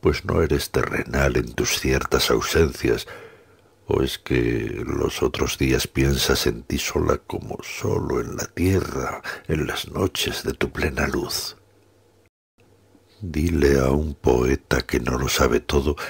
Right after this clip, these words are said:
si está hecha tu ausencia con un pensar en ti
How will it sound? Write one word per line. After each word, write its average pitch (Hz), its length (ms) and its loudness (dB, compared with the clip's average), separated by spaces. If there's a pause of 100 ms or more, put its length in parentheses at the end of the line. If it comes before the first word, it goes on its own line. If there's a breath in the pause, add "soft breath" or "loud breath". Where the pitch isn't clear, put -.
(120 loud breath)
si - 260 0
está 64 360 0
hecha 64 320 0
tu - 160 -2
ausencia 71 640 0
con - 240 -2
un 76 180 -4
pensar - 500 0
en - 200 -4
ti 107 360 -4